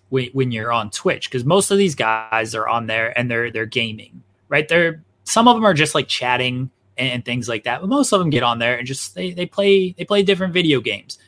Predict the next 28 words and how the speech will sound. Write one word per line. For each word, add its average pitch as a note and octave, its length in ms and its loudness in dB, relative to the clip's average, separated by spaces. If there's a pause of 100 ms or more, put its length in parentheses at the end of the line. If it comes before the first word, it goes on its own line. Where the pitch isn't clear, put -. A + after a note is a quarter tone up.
and A2 100 -14
stuff, - 180 -8
'cause B2 200 -6
a B2 80 -4
lot B2+ 240 2
of D#3 60 -6
them D#3 160 -4
like A#2+ 180 -2
to, C3+ 260 -4
you C#3 80 -8
know, G#2+ 240 -8 (120)
they, C#3 340 -8
they're C3+ 120 -4
not C#3 180 0
out, B2+ 340 0
uh, B2+ 380 -2 (180)
with C#3 120 -14
their C3+ 100 -2
guns C#3 300 4
and C#3 140 0
knives. A#2 560 0 (320)
They're A#2 120 -6
out C3 160 2
with B2 120 -10
their, C3 440 -2
uh, A#2 400 -6
remote D3+ 240 -4
controls - 720 -4